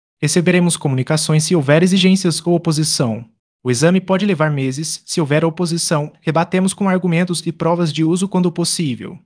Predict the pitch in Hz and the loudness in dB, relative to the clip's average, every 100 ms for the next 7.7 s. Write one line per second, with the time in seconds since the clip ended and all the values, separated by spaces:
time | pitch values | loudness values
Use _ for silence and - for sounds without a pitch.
0 | _ _ - 123 - 170 170 170 - 170 | _ _ -6 -4 0 2 4 2 -2 -2
1 | 196 202 202 156 170 135 135 139 156 - | 0 0 0 2 2 2 0 -2 -6 -6
2 | 131 127 151 170 - 160 214 214 185 185 | -2 0 -2 -4 -6 -2 -2 0 2 2
3 | 160 175 185 180 202 208 190 190 214 170 | 2 0 -2 -2 0 0 0 2 2 2
4 | 202 185 131 139 147 190 214 190 190 185 | 2 2 2 0 0 0 2 2 0 0
5 | 165 113 - - - _ _ 175 220 - | 0 -2 -6 -10 -12 _ _ -2 0 0
6 | 202 196 190 190 214 202 160 170 180 165 | 2 2 2 2 2 2 4 4 4 0
7 | 147 165 156 139 123 107 69 | 0 -2 -2 0 0 -2 -8